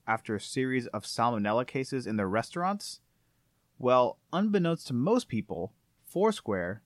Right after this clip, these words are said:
the popular check-in app, noticed a thirty percent drop in foot traffic at Chipotle stores. They took that data and sold it to a hedge fund that shorted Chipotle stock. A few months later,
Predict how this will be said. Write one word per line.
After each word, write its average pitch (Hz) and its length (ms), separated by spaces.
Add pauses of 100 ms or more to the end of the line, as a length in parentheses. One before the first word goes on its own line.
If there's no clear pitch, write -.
the 117 100
popular 160 420
check-in 156 400
app, 98 280 (420)
noticed 143 380
a 113 80
thirty 190 360
percent 202 360
drop 107 360
in 107 60
foot 202 320
traffic 110 500
at 104 140
Chipotle 131 480
stores. - 520 (720)
They 104 80
took 180 260
that 202 220
data 120 460 (100)
and 110 120
sold 151 220
it 160 100
to 127 140
a 101 60
hedge 196 360
fund 101 360 (100)
that 113 180
shorted 160 480
Chipotle 104 420
stock. - 440 (240)
A - 60
few 160 180
months 202 240
later, 110 380